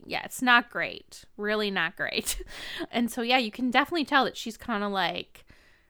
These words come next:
"Uh, you know, don't let them know I'm a <laughs> half elf or quarter elf or whatever she is." So it's, uh,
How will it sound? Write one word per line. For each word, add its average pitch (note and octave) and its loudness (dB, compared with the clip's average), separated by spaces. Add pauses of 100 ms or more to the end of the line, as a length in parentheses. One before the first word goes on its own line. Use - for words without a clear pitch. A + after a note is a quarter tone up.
(340)
"Uh, G3+ 4 (500)
you A3+ -2
know, F3+ -2 (160)
don't G#3 0
let G#3 -4
them G3+ -6
know G3+ -4
I'm F#3 -8
a F#3 -6 (260)
<laughs> B3 6 (200)
half G#3+ 2
elf G3+ 4
or F#3+ -2 (320)
quarter G#3+ 4
elf G3 8
or G3 0
whatever F#3+ -6
she - -8
is." - -8
So B3 6
it's, B3+ -4
uh, C4 0